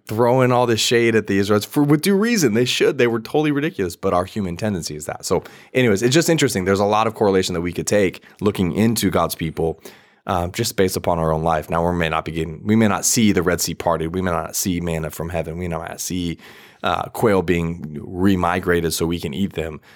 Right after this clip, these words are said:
Um, thankfully, 'cause I'm not sure I even wanna eat quail. But all that to say, I think it's interesting to, to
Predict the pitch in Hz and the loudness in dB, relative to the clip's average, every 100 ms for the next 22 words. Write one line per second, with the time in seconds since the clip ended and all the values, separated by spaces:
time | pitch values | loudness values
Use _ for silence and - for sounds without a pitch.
0 | - - 71 78 76 - 101 90 90 90 | -20 -12 -6 -6 -6 -4 -4 -2 -2 -2
1 | 87 85 - 82 80 80 76 98 - 76 | -2 -2 -2 -2 0 -2 0 0 0 -6
2 | 73 123 85 - - _ - 117 87 87 | -2 -2 -2 -6 -20 _ -2 0 0 -4
3 | - 78 87 82 78 82 - 85 82 82 | -2 -2 -2 -2 -2 -4 -4 -6 -6 -6
4 | 76 - - | -6 -8 -10